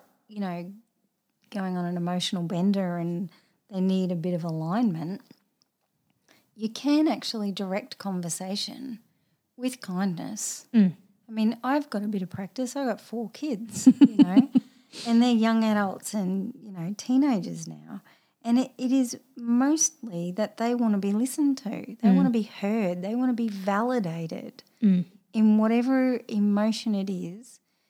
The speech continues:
Speaker 1: that they're feeling.
Speaker 2: Mm.
Speaker 1: So listening is the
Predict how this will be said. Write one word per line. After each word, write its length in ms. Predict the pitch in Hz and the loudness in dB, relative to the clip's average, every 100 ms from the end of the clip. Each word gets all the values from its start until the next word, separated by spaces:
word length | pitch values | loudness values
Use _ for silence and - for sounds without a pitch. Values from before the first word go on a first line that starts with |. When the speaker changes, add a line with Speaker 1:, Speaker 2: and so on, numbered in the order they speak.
| _ - | _ -10
Speaker 1:
that 200 | 214 - | -10 -4
they're 160 | 226 | -4
feeling. 580 | 220 - 294 254 175 - - 226 | -2 -2 0 0 0 -6 -4 4
Speaker 2:
Mm. 280 | 190 185 - _ _ _ | 6 4 0 _ _ _
Speaker 1:
So 180 | - 233 | -6 -2
listening 840 | 220 226 285 - 214 180 190 190 220 _ _ _ _ _ | 0 2 0 0 -4 -4 -6 -10 -14 _ _ _ _ _
is 180 | 214 208 | -12 -8
the 180 | 220 | -8